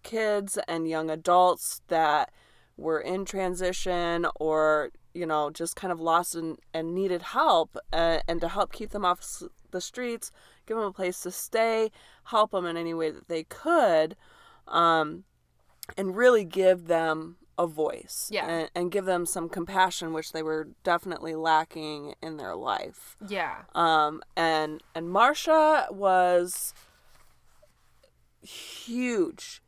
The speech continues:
Speaker 1: in the community, um, over in Greenwich, like, known everywhere in Greenwich, known, uh,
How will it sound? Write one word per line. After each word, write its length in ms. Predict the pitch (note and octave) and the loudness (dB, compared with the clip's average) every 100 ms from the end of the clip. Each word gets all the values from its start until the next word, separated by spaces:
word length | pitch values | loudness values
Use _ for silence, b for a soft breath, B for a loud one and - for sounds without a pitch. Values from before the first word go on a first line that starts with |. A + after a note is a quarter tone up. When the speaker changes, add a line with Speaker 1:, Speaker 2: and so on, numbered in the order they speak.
| - | -6
Speaker 1:
in 520 | F#3 F3+ F3 E3+ G3 - _ - | -2 -2 -2 -8 -12 -20 _ -6
the 80 | F3+ | -4
community, 760 | - F3 E3 D#3 D#3+ D3+ D#3+ - b b b b | -4 -4 -4 -4 -6 -8 -10 -14 b b b b
um, 500 | E3 D#3 D3+ D3 D3 _ _ _ _ _ _ F#3 | 2 4 4 2 -4 _ _ _ _ _ _ 2
over 280 | G3+ A3 | 4 2
in 100 | G#3 | 0
Greenwich, 480 | G3 G3+ F#3+ F3+ - - | 2 2 4 0 -4 0
like, 260 | E3+ E3 _ - - - | 0 0 _ -20 -20 -16
known 480 | F#3 F#3+ G3 G3 G3 - | -6 2 4 4 2 -2
everywhere 360 | G3 A#3 A3+ A3+ | -4 -2 -2 -2
in 60 | |
Greenwich, 560 | G3+ F#3 F3 F3 F3 E3+ | 2 2 2 -2 -4 -12
known, 600 | - E3+ E3+ E3 E3 - _ | -10 -4 0 0 -2 -6 _
uh, 100 | - | 2